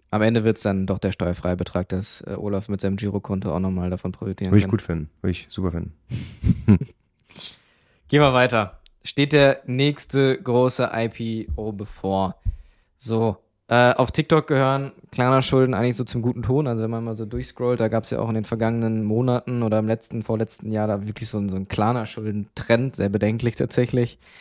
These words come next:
Speaker 1: Ähm, gehört Klarna jetzt auch bald zum guten Ton
Speaker 2: Ho-,
Speaker 1: in
Speaker 2: hol,
Speaker 1: den
Speaker 2: hol,
Speaker 1: Depots?
Speaker 2: hol uns doch mal ab,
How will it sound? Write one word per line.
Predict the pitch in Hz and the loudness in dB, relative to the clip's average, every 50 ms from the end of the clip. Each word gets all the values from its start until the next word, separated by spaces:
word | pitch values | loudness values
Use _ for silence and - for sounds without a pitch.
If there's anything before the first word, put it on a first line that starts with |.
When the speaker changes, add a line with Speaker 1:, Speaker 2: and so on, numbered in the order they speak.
| - _ _ _ - | -20 _ _ _ -2
Speaker 1:
Ähm, | - 117 113 113 113 110 113 110 107 - _ _ _ _ _ _ _ _ _ _ _ - | 2 4 6 6 6 4 2 0 -2 -6 _ _ _ _ _ _ _ _ _ _ _ -2
gehört | - 117 113 123 123 - 123 - | 0 2 4 6 4 4 2 -2
Klarna | - - 117 117 123 131 135 | -4 -2 0 0 2 0 0
jetzt | 127 123 - - | -2 -2 -4 -6
auch | 120 110 | -8 -2
bald | - 104 104 113 113 | 0 2 2 2 0
zum | - 127 117 113 | -4 -8 -8 -8
guten | 113 120 - - 127 - | -8 -10 -10 -10 -14 -12
Ton | - - 117 113 113 113 113 - - - | -10 -8 -6 -4 -4 -6 -6 -8 -8 -6
Speaker 2:
Ho-, | - - | -6 0
Speaker 1:
in | - 123 120 | 2 4 6
Speaker 2:
hol, | 143 156 | 6 6
Speaker 1:
den | 123 123 123 117 | 6 6 6 6
Speaker 2:
hol, | 139 143 | 6 6
Speaker 1:
Depots? | 131 151 156 120 107 104 - 95 117 | 6 6 4 2 2 2 2 6 8
Speaker 2:
hol | 131 135 139 | 8 10 10
uns | 135 120 - | 6 4 4
doch | 113 107 | 0 2
mal | 98 113 110 104 | 4 2 2 2
ab, | 90 101 - | 0 -4 -6